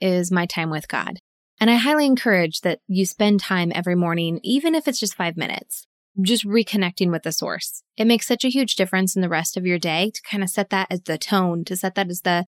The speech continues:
the mode that you're gonna be operating in for the rest of your day. And I also like to think about it almost as, like, tithing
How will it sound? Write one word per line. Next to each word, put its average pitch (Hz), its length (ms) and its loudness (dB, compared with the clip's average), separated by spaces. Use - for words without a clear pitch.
the 202 100 6
mode 196 500 8
that 175 120 0
you're 196 120 0
gonna 220 160 2
be 208 140 0
operating 180 540 0
in 160 140 -2
for 180 140 -4
the 175 120 0
rest 175 320 -2
of 165 120 -4
your 160 140 -2
day. 170 420 -6
And 220 120 2
I 226 80 4
also 247 280 2
like 262 160 2
to 233 80 0
think 208 180 2
about 190 180 2
it 180 100 0
almost 185 260 2
as, 180 140 -4
like, 151 180 -4
tithing 170 600 -4